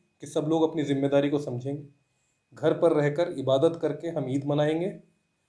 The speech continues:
और ज़रूरत पड़ेगी तो उन सब गरीब भाइयों की जो ज़रूरतमंद हैं, उन लोगों तक अपनी मदद पहुंचाएंगे। मुझे लगता है इससे बेहतरीन तरीका ईद मनाने का कोई नहीं हो सकता। और इसी उम्मीद के साथ आप सबको अलविदा जुमे की बहुत बहुत मुबारकबाद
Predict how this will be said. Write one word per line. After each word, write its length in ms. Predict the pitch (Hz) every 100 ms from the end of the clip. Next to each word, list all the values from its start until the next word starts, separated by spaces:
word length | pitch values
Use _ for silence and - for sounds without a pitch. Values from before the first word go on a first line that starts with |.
| _ _
और 180 | 143 127
ज़रूरत 320 | 147 165 175
पड़ेगी 280 | 170 165 165
तो 120 | 170
उन 120 | 165 165
सब 220 | 180 143
गरीब 320 | 147 151 151
भाइयों 300 | 127 143 147
की 120 | 147
जो 220 | 175 143 131
ज़रूरतमंद 560 | 131 165 165 151 123
हैं, 180 | 139 - _ _ _ -
उन 180 | 160 160
लोगों 360 | 160 165 170
तक 60 | 180
अपनी 220 | 170 180
मदद 260 | 160 156 202
पहुंचाएंगे। 640 | 202 127 127 113 113 165 - _ _ _ _ _ -
मुझे 140 | 143 175
लगता 260 | 170 170
है 80 | 175
इससे 200 | 165 170
बेहतरीन 440 | 143 147 156 175
तरीका 320 | 175 175 175 170
ईद 180 | 151
मनाने 320 | 143 139 139 139
का 100 | 143
कोई 180 | 143
नहीं 160 | 127 127
हो 80 | 123
सकता। 500 | 127 123 147 170 _ _ _ _ _ _ _
और 200 | 127 139
इसी 180 | 143 147
उम्मीद 340 | 160 156 170 165
के 60 |
साथ 180 | 170 175
आप 220 | 170 135
सबको 540 | 135 165 170 135 - - _ _
अलविदा 400 | 131 127 139 151
जुमे 300 | 151 131 156
की 120 | 165 113
बहुत 200 | 135 147
बहुत 240 | 143 151
मुबारकबाद 640 | 143 139 139 139 170 190